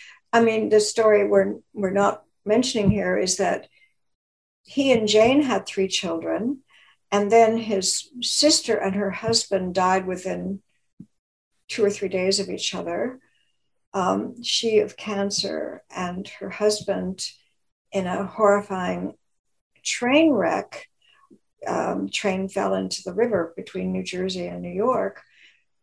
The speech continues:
Um, and they had four boys, and these boys were suddenly orphaned.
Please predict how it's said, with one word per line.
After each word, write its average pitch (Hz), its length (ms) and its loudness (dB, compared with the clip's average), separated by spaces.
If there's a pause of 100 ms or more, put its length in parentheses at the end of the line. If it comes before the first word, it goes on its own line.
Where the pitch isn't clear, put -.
(160)
Um, 185 540 -2 (840)
and 208 340 2 (160)
they 214 180 4
had 214 340 -2
four 214 220 -2
boys, - 540 -4 (180)
and 202 140 -2
these 208 200 2
boys 214 320 0
were 214 100 -2
suddenly 220 400 0
orphaned. - 580 -4